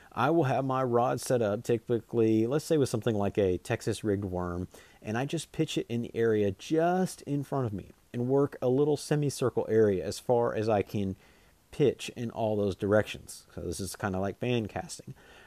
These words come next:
I can't tell you how many times that I've caught bass within just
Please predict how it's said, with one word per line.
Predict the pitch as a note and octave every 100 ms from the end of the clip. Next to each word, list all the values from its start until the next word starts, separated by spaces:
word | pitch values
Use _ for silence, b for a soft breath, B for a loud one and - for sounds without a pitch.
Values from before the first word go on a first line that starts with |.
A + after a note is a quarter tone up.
| B
I | B2+
can't | - F#3 -
tell | D3
you | C3
how | - C3+
many | D3+
times | C3+ B2 A#2 G2+
that | G#2
I've | F#2+
caught | - A#2+ D#2 -
bass | G2+ F#2+ -
within | G2 A2 G2+
just | A2 G2+ -